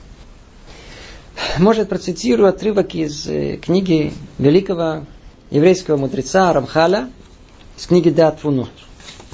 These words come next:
Пишет так. Всевышний желал, чтобы человек мог понять нечто в его путях и деяниях. Более того,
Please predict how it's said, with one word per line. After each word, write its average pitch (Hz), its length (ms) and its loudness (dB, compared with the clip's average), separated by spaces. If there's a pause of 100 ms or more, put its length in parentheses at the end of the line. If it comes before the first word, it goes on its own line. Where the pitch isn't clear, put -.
(840)
Пишет 151 280 2
так. 104 160 -4 (1400)
Всевышний 277 560 4
желал, 196 640 4 (520)
чтобы 175 380 2
человек 185 560 2
мог 196 340 0
понять 170 680 0
нечто 208 640 2 (500)
в 139 60 2
его 151 180 6
путях 170 460 -2
и 160 40 -4
деяниях. 120 420 -4 (560)
Более 131 300 4
того, 117 260 -8